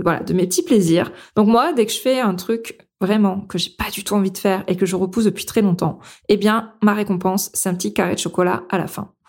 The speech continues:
On utilise toutes les astuces possibles. Le deuxième conseil que j'ai envie de te donner pour passer à l'action,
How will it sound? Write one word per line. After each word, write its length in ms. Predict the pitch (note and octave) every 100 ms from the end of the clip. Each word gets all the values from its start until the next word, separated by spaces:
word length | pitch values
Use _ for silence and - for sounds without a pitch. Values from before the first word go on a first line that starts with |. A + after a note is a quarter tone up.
| -
On 100 | F#3
utilise 320 | F#3+ G#3+ A#3+
toutes 160 | - F3+
les 160 | G3+
astuces 320 | F3+ F3+ A#3+
possibles. 420 | - D3+ - - _ _ _ _ _
Le 100 | G3+
deuxième 280 | A3 C#4+ D#4
conseil 300 | C#4 C4+ C#4
que 100 | C4
j'ai 80 | G3
envie 160 | G#3+
de 100 | A3
te 140 | F#3+ G#3
donner 260 | G3 G#3+
pour 220 | A#3 E3+ -
passer 260 | A3+ A#3
à 60 | G3
l'action, 640 | F3+ - F#3 F#3 A#3+ -